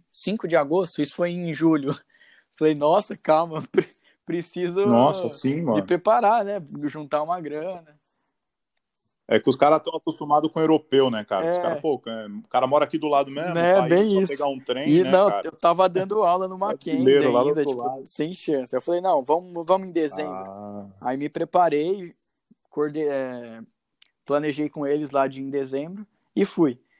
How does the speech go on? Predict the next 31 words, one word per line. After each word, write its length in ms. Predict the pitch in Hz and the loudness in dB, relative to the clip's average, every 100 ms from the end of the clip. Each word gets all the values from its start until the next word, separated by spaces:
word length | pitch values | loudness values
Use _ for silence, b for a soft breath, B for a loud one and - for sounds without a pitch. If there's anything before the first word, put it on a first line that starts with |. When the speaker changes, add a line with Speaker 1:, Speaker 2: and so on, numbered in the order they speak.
| _ | _
Speaker 1:
Fiquei 340 | - 143 170 175 | -10 0 2 2
um 100 | 202 | 2
mês 280 | 165 180 | 2 2
também, 280 | 180 147 165 | 2 0 0
porque 560 | 190 156 - 156 143 135 | 0 0 2 2 2 0
foi 200 | - 147 | 0 2
nas 220 | 143 135 - | 4 2 2
férias 400 | 131 143 165 131 | 2 4 2 -2
da, 260 | 131 123 | -4 -4
da 160 | 120 123 | -2 -2
facu. 440 | - 131 - 180 - _ _ _ _ _ _ _ _ - | -2 -8 -4 -6 -6 _ _ _ _ _ _ _ _ -8
E 840 | 135 139 143 143 143 139 135 131 127 _ _ _ _ _ _ | -4 0 0 0 -2 -4 -8 -8 -14 _ _ _ _ _ _
pra 220 | - 180 226 | 2 4 4
isso, 280 | 170 170 151 | 0 -2 -6
não 200 | 165 240 | -4 -6
só 200 | 247 233 | -6 -6
pra 200 | 226 208 | -6 -4
ver 160 | 185 | -2
a 80 | 170 | -2
comida, 480 | - 156 135 190 202 | -4 -6 -4 -6 -8
porque 160 | - | -6
o 100 | 147 | -4
cara 200 | 139 143 | -2 -4
faz 200 | 147 156 | -4 -8
um, 280 | 151 139 127 - | -8 -12 -14 -12
uma 160 | 139 131 | -10 -10
comida 340 | 139 139 139 | -8 -2 -2
surreal 480 | - 160 180 135 160 | -2 -2 0 0 0
também, 280 | 151 135 147 | -2 -6 -12
muito 200 | 135 - | -14 -10
foda, 380 | - 135 180 | -2 -2 -2